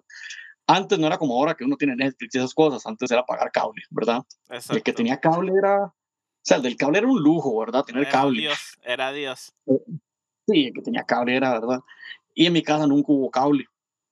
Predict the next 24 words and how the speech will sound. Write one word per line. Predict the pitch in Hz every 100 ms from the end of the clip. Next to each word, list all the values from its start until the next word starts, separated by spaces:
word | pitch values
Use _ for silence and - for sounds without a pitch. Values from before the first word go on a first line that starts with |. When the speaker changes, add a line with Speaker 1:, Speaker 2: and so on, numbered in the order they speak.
| _ _ _ _ _ _ -
Speaker 1:
Pero | 151 170
este | - 190
mae, | 170 185 180
eh, | - 127 107 - - - _ -
mi | 123
compa | - 160 165
Marcelo, | 175 160 175 190 - -
en | 120
donde | 113 113
ellos | 127
sí | 135
pagaban | 127 127 135
cable, | 139 123 135 151 _ _ _ _ _
y | -
entonces | 160 131 135 151
tenían | - 117 123 139 113 107 _ -
M | 143
T | 156 143
V, | 185 180 _
cuando | - 117 117
M | 123
T | 135
V | 139 151
ponía | 120 120